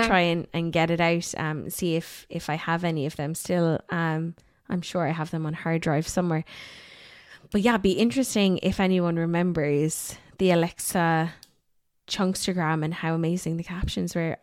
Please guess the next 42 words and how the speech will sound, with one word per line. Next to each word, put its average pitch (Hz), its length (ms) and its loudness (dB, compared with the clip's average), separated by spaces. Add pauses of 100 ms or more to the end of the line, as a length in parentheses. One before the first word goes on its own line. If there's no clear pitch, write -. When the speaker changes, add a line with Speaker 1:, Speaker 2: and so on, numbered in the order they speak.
Speaker 2:
This 247 160 0
is - 40 -6
the 339 80 2
second 226 360 2
time 196 220 2
this 175 160 0
week 175 240 -2
I've 160 140 0
spoken 160 340 -6
about 151 260 -4
that 151 160 -4
account. 170 460 -6
It's - 160 -4
still 220 320 4
with 208 260 -2
me. 175 280 -2
Speaker 1:
<laughs> - 100 -2
Oh, 269 60 4
really? 330 260 4
Speaker 2:
Still 254 380 6
with 226 200 0
me. 180 240 -4
Speaker 1:
Even 349 300 4
the 392 100 6
name, 285 500 8
the 285 100 10
name 254 360 6
of 269 160 2
the 240 140 2
account 226 460 0
is 220 160 -4
just - 260 -6
funny. 226 400 6
Speaker 2:
Oh, 233 200 6
do - 160 -2
you 226 60 2
know 226 80 4
what? 208 240 2
It 202 200 0
was 277 160 10
Speaker 1:
Chunkstagram. 262 560 4
Speaker 2:
just, - 580 0